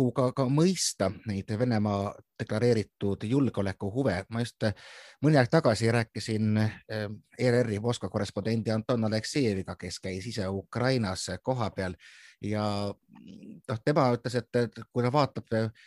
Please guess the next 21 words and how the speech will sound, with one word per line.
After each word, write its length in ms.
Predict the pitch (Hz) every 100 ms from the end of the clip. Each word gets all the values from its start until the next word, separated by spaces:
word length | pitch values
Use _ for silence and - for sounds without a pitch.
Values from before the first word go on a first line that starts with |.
| _
nagu 280 | 101 - 110
Venemaa 380 | 127 170 104 95 - _ - 95 - -
retoorikat, 600 | 110 - 139 123 101 95
siis 280 | - 104 - 101 - -
nende 600 | 104 151 170 147 110 104 - - _ -
nägemuses 540 | 131 139 107 101 98 101
on 60 |
tegemist 380 | 98 156 117 -
vaat-, 160 | 127 131 -
vaata 320 | 160 151 -
et 80 | -
sellise 260 | 104 98
uue 220 | 123 139 107
Kuuba 380 | - 139 143 98
kriisiga, 640 | 92 120 131 - 82 - 92
et 220 | _ -
nad 200 | 90 92 - 90
nagu, 280 | 95 95 95 - -
äh, 160 | 92 92 - -
näivad 420 | 107 147 143 107 -
tõeliselt, 500 | 139 139 104 104